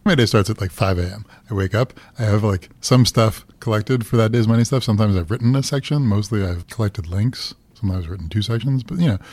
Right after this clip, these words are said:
it's mostly, like, pretty ill-formed. And then I sort of sit down and write it from five A M to eleven A M with some time out to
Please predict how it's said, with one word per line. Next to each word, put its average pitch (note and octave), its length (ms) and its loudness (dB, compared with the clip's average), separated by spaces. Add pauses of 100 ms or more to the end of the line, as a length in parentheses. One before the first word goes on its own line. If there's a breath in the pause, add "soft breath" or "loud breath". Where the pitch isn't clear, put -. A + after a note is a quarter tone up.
(160 loud breath)
it's - 160 -10
mostly, D#3+ 300 2
like, F#2+ 200 0
pretty F2+ 300 -2 (500 soft breath)
ill-formed. F#2+ 640 0
And G2+ 100 0
then G2+ 120 2
I F#2+ 100 0
sort F#2 180 -2
of F2 80 -4
sit G2+ 140 -4
down F#2+ 160 -2
and F2 180 -6
write F#2 160 -4
it F2 220 -10
from F2 320 -8 (120)
five F2+ 280 -2
A F#2 120 -2
M F2 180 -6
to F2 220 -10 (520)
eleven F2+ 340 -2
A F2 40 -4
M F2 260 -4
with E2+ 160 -8
some F#2 160 -8
time F2 240 -6
out F2 220 -10
to G2 180 -12